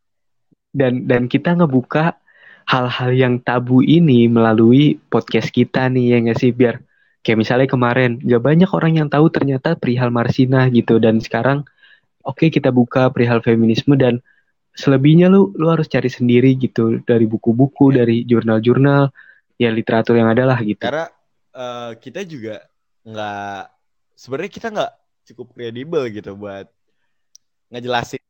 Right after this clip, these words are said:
Speaker 1: Bener.
Speaker 2: semua.
Speaker 1: Jauh lah, jauh, jauh.
Speaker 2: Jauh, masih jauh, masih banyak banget aktivis-aktivis
Speaker 1: Iya.
Speaker 2: yang menggaungkan feminis ini. Lebih baik,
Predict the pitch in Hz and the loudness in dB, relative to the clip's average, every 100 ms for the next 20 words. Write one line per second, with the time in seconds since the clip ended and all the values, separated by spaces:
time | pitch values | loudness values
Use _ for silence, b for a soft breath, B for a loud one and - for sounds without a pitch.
0 | _ - 143 165 139 117 113 120 127 _ | _ 0 4 4 2 -2 -10 -12 -18 _
1 | _ _ _ _ _ _ _ _ - 113 | _ _ _ _ _ _ _ _ -4 -2
2 | 107 117 127 120 - - - 120 110 117 | 0 2 2 0 -6 -14 -2 2 4 4
3 | 113 113 156 170 - 143 127 135 131 131 | 4 2 0 -6 -6 -10 -10 -12 -12 -14
4 | - 135 127 131 127 120 131 131 120 120 | -14 -14 -14 -16 -18 -16 -16 -16 -18 -20
5 | 110 117 113 113 _ - 120 113 113 - | -20 -20 -20 -20 _ -10 -8 -8 -12 -16
6 | _ _ _ - 120 110 110 110 120 113 | _ _ _ -14 -10 -10 -10 -14 -14 -10
7 | 110 110 107 117 107 110 110 110 107 110 | -8 -8 -10 -14 -14 -16 -16 -18 -18 -16
8 | 101 104 113 143 _ _ _ _ _ _ | -16 -14 -16 -20 _ _ _ _ _ _
9 | _ 113 113 117 113 110 127 | _ -18 -16 -12 -8 -8 -8